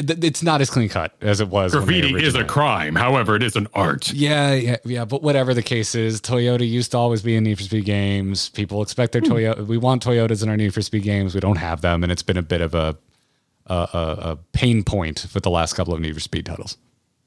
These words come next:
Speaker 2: So Mercedes doesn't give a damn 'cause they're in Mario Kart for some reason.
Speaker 1: Y-, right, and they're, uh, so Ace, the rapper A$ap Rocky is, uh, prominently featured in this game and drives a Mercedes.
Speaker 2: Ah,
Speaker 1: So there
Speaker 2: I
Speaker 1: you go.
Speaker 2: see.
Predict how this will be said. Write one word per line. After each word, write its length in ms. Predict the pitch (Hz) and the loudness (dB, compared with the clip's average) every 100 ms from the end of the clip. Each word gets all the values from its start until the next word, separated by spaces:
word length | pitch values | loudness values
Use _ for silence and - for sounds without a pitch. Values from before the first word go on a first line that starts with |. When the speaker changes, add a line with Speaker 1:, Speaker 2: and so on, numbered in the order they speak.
| _ - | _ -6
Speaker 2:
So 220 | - 131 | 0 2
Mercedes 560 | 120 117 156 147 127 | 2 2 0 2 2
doesn't 240 | 107 120 113 | 0 2 2
give 140 | 107 | 2
a 60 | 95 | -2
damn 560 | 85 - 104 101 90 87 | -6 -4 -2 0 -2 0
'cause 160 | 104 | 0
they're 120 | 107 104 | 2 2
in 80 | |
Mario 360 | 95 98 95 90 | 2 2 2 0
Kart 300 | 90 85 73 | 0 -4 -4
for 80 | - | -4
some 200 | - 87 | -2 0
reason. 440 | 82 85 76 73 - | -2 -4 -8 -10 0
Speaker 1:
Y-, 140 | 123 143 | 0 2
right, 360 | 127 131 95 92 | 2 2 0 0
and 260 | 151 135 | 2 4
they're, 300 | 117 110 104 95 | 4 4 2 0
uh, 440 | 104 95 92 95 95 | 2 2 2 0 -2
so 160 | 113 | -2
Ace, 220 | 110 113 - | 2 0 0
the 340 | 110 98 92 90 | 0 0 -2 -8
rapper 300 | 101 113 98 92 | -4 0 0 0
A$ap 300 | 90 90 85 | -2 -4 -6
Rocky 520 | 90 85 90 85 - - | -6 -6 -6 -8 -12 -6
is, 440 | 90 85 82 - | -2 0 0 -2
uh, 260 | - 85 82 - | 0 0 0 -2
prominently 460 | - 185 190 160 | 0 2 2 0
featured 280 | 135 160 127 | 0 0 2
in 100 | 107 | 0
this 120 | 95 | 0
game 260 | - 92 107 | -2 -2 0
and 120 | 110 | 0
drives 280 | 98 87 85 | 0 -2 -2
a 60 | 92 | -2
Mercedes. 480 | 104 160 202 - - _ _ _ _ _ _ - | -2 -2 -6 -8 -14 _ _ _ _ _ _ -4
Speaker 2:
Ah, 460 | 104 131 165 127 | 0 2 4 4
Speaker 1:
So 100 | 110 | 2
there 120 | 95 | 2
Speaker 2:
I 20 | 90 | 0
Speaker 1:
you 80 | 95 | 0
go. 80 | |
Speaker 2:
see. 340 | 135 127 90 | 0 2 0